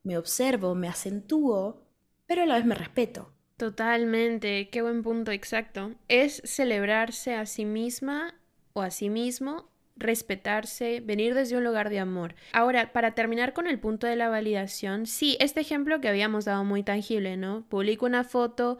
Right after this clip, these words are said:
Speaker 2: de pronto, <laughs> no necesariamente con poca ropa, pero un poco reveladora. <laughs> Eh, ¿cómo se llama esto? Para llamar la atención, quizás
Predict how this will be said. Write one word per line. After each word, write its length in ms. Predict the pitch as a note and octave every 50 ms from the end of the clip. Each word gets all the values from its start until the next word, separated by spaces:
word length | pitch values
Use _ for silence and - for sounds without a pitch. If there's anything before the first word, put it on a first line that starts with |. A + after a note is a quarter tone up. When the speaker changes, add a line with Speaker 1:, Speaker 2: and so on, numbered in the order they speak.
| - - -
Speaker 2:
de 140 | G#3 A3 G3+
pronto, 560 | G3+ G#3 G#3 G#3+ G3+ G#3+ G#3+ G#3 G3+ F#3+ - -
<laughs> 260 | G#3 - - F#3 -
no 100 | - G#3
necesariamente 500 | B3 D#4+ E4+ C4 - F#3 F#3 G3 G3+ G3+
con 140 | - E3 D#3+
poca 220 | E3 E3+ - C#3+
ropa, 300 | - F3+ G3 F#3 C#3+ C3+
pero 180 | - B2 C#3+ F3+
un 60 | G#3+
poco 280 | G#3 A3 G#3 G#3+ G#3+ G#3+
reveladora. 640 | G3 F3+ D#3+ C3 B2 - - F3+ F3 F3 D#3 - - -
<laughs> 640 | - C#4 A#3 - - F4+ C5+ C5+ F#4+ D#4 C#4+ -
Eh, 540 | - A3 A3 G#3+ G#3+ G3+ G3+ F#3+ F#3 F3+ - -
¿cómo 180 | A#3 A#3 A#3 B3
se 120 | A#3+ C4
llama 140 | A3 A3 A3
esto? 260 | A3+ A3+ - A#3+ A#3+
Para 160 | A#3 A3 G#3
llamar 320 | G3+ G3 G3 G3 G#3+ G#3+ A3+
la 80 | A#3 A#3+
atención, 600 | A#3+ C4 C4+ C4+ B3+ - A3+ G3 G3 G#3 A#3 B3 _ _ _ _
quizás 560 | - - G#3 G3 - G#3 G3+ G3+ A3 - -